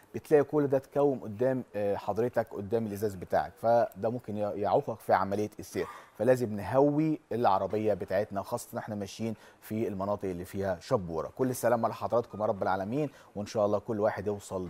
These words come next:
بامان. بعد ما اطمنا على الحالة المرورية، تعالوا نطمن على حالة الطقس، ومعنا هاتف الاستاذ الدكتور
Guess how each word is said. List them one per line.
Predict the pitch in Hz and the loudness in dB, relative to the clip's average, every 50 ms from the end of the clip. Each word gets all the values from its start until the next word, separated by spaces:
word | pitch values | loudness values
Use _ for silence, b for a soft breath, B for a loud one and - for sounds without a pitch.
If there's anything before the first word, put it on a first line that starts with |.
| 90 | 0
بامان. | 131 117 95 90 76 71 58 - b b b b b b | 2 2 2 0 -2 -6 -8 -12 b b b b b b
بعد | - 165 180 | 12 12 12
ما | 180 175 | 12 10
اطمنا | 170 - 175 170 185 185 180 | 12 10 8 8 10 10 10
على | 170 | 10
الحالة | 165 - - 180 180 | 10 10 8 8 8
المرورية، | 170 165 175 175 | 8 8 6 6
تعالوا | 165 - 151 151 151 | 8 6 4 4 4
نطمن | 143 - 143 147 143 131 | 6 4 4 4 6 6
على | 117 117 113 | 6 6 6
حالة | - - 139 135 | 6 4 4 4
الطقس، | 117 110 - 170 170 - - 147 | 4 2 0 0 0 0 -2 -2
ومعنا | 131 131 127 127 110 104 113 | 0 2 0 0 0 0 -2
هاتف | 143 143 135 113 - 113 | -2 -2 -2 -6 -6 -8
الاستاذ | 98 98 - 127 131 123 | -8 -2 4 4 4 4
الدكتور | 117 98 90 104 - - 156 160 151 - | 4 -2 -4 -6 -2 4 6 8 8 8